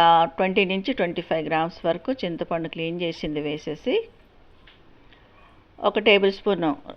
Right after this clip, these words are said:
రాక్ సాల్ట్ వేసి మూత పెట్టేసుకొని మగ్గించుకోవాలండి. పూర్తిగా సాఫ్ట్గా అవ్వాలి. ఒక ఫైవ్ మినిట్స్ ఆగి తీసి మొత్తం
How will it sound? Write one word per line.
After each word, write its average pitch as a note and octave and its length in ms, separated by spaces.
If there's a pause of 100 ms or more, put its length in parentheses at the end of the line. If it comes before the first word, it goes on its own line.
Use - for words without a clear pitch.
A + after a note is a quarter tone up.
(120)
రాక్ E3 320
సాల్ట్ E3 260
వేసి E3 380 (960)
మూత G#3+ 320
పెట్టేసుకొని G3+ 680 (800)
మగ్గించుకోవాలండి. F3+ 1000
పూర్తిగా G3+ 540
సాఫ్ట్గా F3 720
అవ్వాలి. D#3+ 480 (720)
ఒక F#3 120
ఫైవ్ G3 220
మినిట్స్ F#3+ 320
ఆగి F#3+ 280 (480)
తీసి F3+ 340 (520)
మొత్తం F#3+ 300